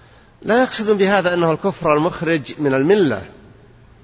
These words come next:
ولهذا كان أحمد وهو يعالج في إزالة اللحم المتيبس من الجلد الذي حصل له بين يدي المعتصم،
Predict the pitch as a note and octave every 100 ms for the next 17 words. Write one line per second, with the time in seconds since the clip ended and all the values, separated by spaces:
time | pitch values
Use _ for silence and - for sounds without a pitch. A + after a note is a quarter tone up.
0 | - - - - - _ - - - -
1 | - - C3 C#3 D3 C#3+ F3+ E3 D#3 D#3+
2 | C#3+ B2 G#2+ - - - - - - -
3 | - - - - D#3+ D#3 D3 C#3+ C3+ B2+
4 | - C3+ B2+ F3 E3+ D3+ B2 A#2+ - -
5 | - - - - - - - - - -
6 | - - - - - - D#3 C#3 B2 A2
7 | - - - - - - - - - _
8 | - C#3+ C3+ E3 E3+ D#3 D#3 E3+ D#3 D3+
9 | C#3+ D3+ E3+ D#3 D3+ D3+ C#3 C3 A2 G#2+
10 | - - - - - - - - - -
11 | - - _ _ - - - C3 C#3 F3+
12 | D#3+ D#3+ C#3+ C#3 G3 F3 D#3+ D#3 C#3 D#3
13 | D3 D#3+ D#3+ D3 D3 C#3 B2 A#2+ - B2+